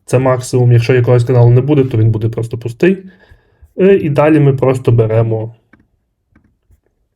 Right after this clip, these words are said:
з цього каналу, дістаємо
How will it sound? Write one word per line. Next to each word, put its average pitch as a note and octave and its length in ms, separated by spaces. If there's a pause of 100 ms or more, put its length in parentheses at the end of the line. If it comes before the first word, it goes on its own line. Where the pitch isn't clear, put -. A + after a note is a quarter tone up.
(920)
з - 60
цього B2 300
каналу, B2 400
дістаємо A2 600